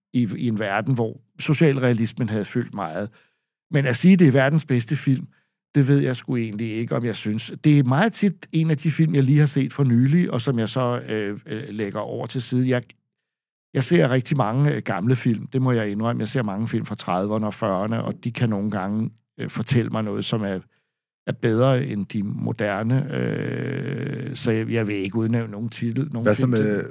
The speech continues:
Speaker 2: favorit-franchise?
Speaker 1: Favorit-franchise? Ja, ja, faktisk er jeg lige
Speaker 2: Jeg er jo
Speaker 1: franch-
Speaker 2: sukker for Zelda, skal jeg lige sige.
Speaker 1: Zelda, okay.
Speaker 2: Ja.
Speaker 1: Ja, og, og der skulle jeg si-, da-, sige det.
Speaker 2: <laughs>
Speaker 1: For øvrigt, øh, øh, øh, jeg har lige hørt noget musik fra Zelda, som skal spilles i de her gaming-koncerter, vi har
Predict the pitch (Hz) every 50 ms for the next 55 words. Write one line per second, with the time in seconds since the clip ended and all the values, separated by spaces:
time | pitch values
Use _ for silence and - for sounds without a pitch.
0 | 71 82 - - - - 107 104 98 95 110 120 113 - - - 107 101 107 113
1 | - - - 82 85 - - - - - - _ _ _ _ _ _ _ _ _
2 | _ _ - 147 143 170 170 - - - 165 170 165 185 196 160 - - 185 175
3 | 156 123 113 113 104 110 127 131 127 113 - - - - - 151 139 135 147 165
4 | 156 143 135 139 - 190 220 214 220 - - 151 139 143 156 190 196 202 240 190
5 | 196 220 180 - 117 - 185 196 - - 127 120 113 147 127 - 113 - - 107
6 | 98 95 104 107 - _ _ _ _ _ _ _ _ _ _ - 95 95 90 -
7 | - - - - - - - 165 180 202 208 214 196 - 151 160 - 151 139 131
8 | 127 - - - 92 90 82 - 147 - - - - 135 - - 143 - 165 151
9 | - - 175 151 139 127 - - - 156 113 - - - - - - 151 156 156
10 | 147 - 165 170 170 156 427 - _ _ _ _ _ _ _ _ - 160 - 190
11 | 175 170 180 190 196 180 190 - 156 147 135 131 135 147 - 135 135 127 117 101
12 | - 135 127 123 117 110 80 - 131 120 135 147 160 175 165 175 165 139 147 143
13 | 139 135 123 - - 185 175 - - 165 131 - 131 120 117 123 131 120 117 127
14 | 117 110 - 117 110 - _ 120 117 120 117 117 120 101 - 113 110 101 - 131
15 | 127 131 147 160 156 - 135 120 - - 120 110 104 101 104 101 101 98 101 107
16 | - 98 104